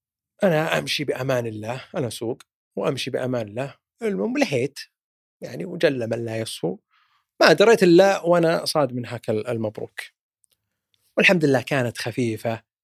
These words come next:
بس خصمي، يا أخي، أنت شفته أنيد وراسه يابس، واستغفر الله، يعني، مشخصنها معي. خلاص، حادث بسيط، أنا ما أعرفك ولا تعرفني، وش تبي بي؟ عاد مهند يتذكر أسلوب الخصم وأسلوب، يعني، أسلوبه السيء.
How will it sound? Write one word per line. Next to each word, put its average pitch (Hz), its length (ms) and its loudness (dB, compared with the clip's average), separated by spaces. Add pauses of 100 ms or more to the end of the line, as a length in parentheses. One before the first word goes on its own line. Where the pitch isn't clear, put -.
(320)
بس - 380 -2
خصمي، 160 760 0
يا 254 40 0
أخي، 208 260 -2
أنت 196 180 -2
شفته 127 520 -2
أنيد 131 360 0
وراسه 131 420 -2
يابس، 117 600 -4
واستغفر 165 760 -8
الله، 139 220 -4
يعني، 113 220 -12
مشخصنها 214 600 -10
معي. 185 420 -6
خلاص، 339 480 -8
حادث 302 460 2
بسيط، 226 320 2
أنا 226 160 6
ما 165 80 6
أعرفك 147 360 0
ولا 143 140 4
تعرفني، 131 400 -6
وش 180 200 -8
تبي 123 260 -4
بي؟ 110 140 -20 (1080)
عاد 139 180 2
مهند 160 520 4
يتذكر 151 580 2
أسلوب 143 420 -2
الخصم 120 560 -4
وأسلوب، 135 380 -4
يعني، 123 180 -4
أسلوبه 127 460 -2
السيء. 127 640 -4